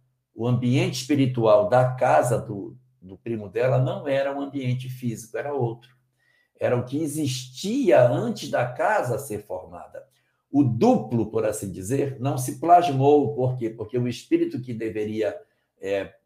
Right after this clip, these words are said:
por ali circundar e plasmar não fez isso. Ele está preso na imagem do passado. É o Pedro,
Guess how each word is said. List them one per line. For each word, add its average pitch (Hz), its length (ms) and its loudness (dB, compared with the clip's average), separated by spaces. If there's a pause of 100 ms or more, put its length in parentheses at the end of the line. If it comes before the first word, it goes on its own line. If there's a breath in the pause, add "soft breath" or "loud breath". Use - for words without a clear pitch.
(100)
por 117 180 -2
ali 123 240 2
circundar 117 800 0
e 98 80 -6
plasmar 113 720 -2
não 135 180 -2
fez 139 360 -4
isso. - 360 -4 (440 soft breath)
Ele 113 160 -6
está 123 240 -2
preso 139 520 0
na 135 140 -4
imagem 120 560 0
do 120 80 -6
passado. 123 680 -6
É 107 80 -2
o 110 80 -2
Pedro, 101 600 -2